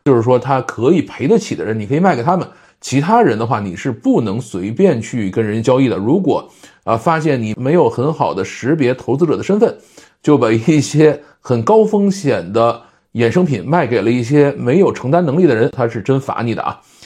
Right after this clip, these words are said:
所以很多的交易所并不喜欢到美国去开户。这个币在中国买卖啊，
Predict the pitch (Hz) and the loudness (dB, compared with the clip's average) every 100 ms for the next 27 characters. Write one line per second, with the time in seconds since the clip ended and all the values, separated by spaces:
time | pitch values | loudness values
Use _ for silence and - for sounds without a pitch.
0 | - - 127 156 - 123 117 135 165 160 | -16 0 2 2 2 0 2 4 4 4
1 | 127 113 98 - _ _ - 165 175 135 | 2 2 -4 -8 _ _ 0 2 2 0
2 | 135 - 185 117 135 - 80 104 131 113 | -4 0 0 0 -2 -4 -4 -2 0 0
3 | 104 76 87 107 117 - 143 151 - 220 | -2 -4 -2 -2 0 0 2 2 2 2
4 | 180 254 175 - - _ _ _ _ 196 | 4 2 -2 -6 -20 _ _ _ _ 0
5 | 165 - 208 330 170 135 135 117 120 120 | 2 2 2 4 4 2 2 0 -2 -2
6 | 101 | -4